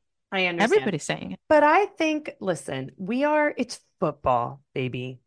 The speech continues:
Speaker 1: This is
Speaker 2: No.
Speaker 1: football. It's men,
Speaker 2: I didn't like
Speaker 1: it's
Speaker 2: that.
Speaker 1: testosterone, it's screaming. And, and even the coach was like,
Speaker 2: You
Speaker 1: "This
Speaker 2: don't
Speaker 1: is
Speaker 2: see
Speaker 1: like"
Speaker 2: Patrick Mahone do that. Patrick Mahone, like, I'll tell you about that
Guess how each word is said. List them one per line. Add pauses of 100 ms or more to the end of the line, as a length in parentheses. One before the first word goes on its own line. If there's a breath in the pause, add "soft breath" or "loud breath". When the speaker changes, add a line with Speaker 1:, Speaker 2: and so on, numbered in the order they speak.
Speaker 1:
This
is
Speaker 2:
No.
Speaker 1:
football.
It's (280 soft breath)
men,
Speaker 2:
I
didn't
like
Speaker 1:
it's
Speaker 2:
that.
Speaker 1:
testosterone,
it's
screaming.
And, (120)
and
even
the
coach
was
like, (640)
Speaker 2:
You
Speaker 1:
"This
Speaker 2:
don't
Speaker 1:
is
Speaker 2:
see
Speaker 1:
like"
Speaker 2:
Patrick
Mahone
do
that. (320 loud breath)
Patrick
Mahone,
like,
I'll
tell
you
about
that